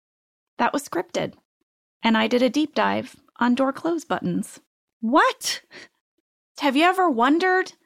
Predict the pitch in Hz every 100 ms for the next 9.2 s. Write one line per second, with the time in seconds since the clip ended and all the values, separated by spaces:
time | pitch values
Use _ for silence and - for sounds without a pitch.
0 | _ _ - 247 294 349 339 247 302 320
1 | - 302 320 - 311 - 359 - _ _
2 | _ _ _ _ _ _ _ - 247 240
3 | 262 302 330 - 320 330 330 - 311 311
4 | - 262 294 302 294 285 285 285 294 285
5 | 285 277 - 269 277 302 285 294 285 269
6 | 277 269 - - _ _ _ - 208 -
7 | 247 254 214 262 277 285 349 392 453 370
8 | 480 605 605 494 254 277 180 185 156 -
9 | - -